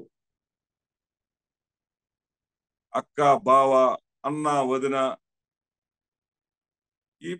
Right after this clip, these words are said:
పేర్లతోటి పిలుచుకునేటటువంటి ప్రజల్లో లేనటువంటి ఒక భావాన్ని ప్రజలను రెచ్చగొట్టి కుల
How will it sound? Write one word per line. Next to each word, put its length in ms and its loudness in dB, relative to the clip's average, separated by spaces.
పేర్లతోటి 640 -8
పిలుచుకునేటటువంటి 1080 -8
ప్రజల్లో 480 4
లేనటువంటి 680 0
ఒక 120 -6
భావాన్ని 640 2
ప్రజలను 500 -2
రెచ్చగొట్టి 760 -4
కుల 140 -2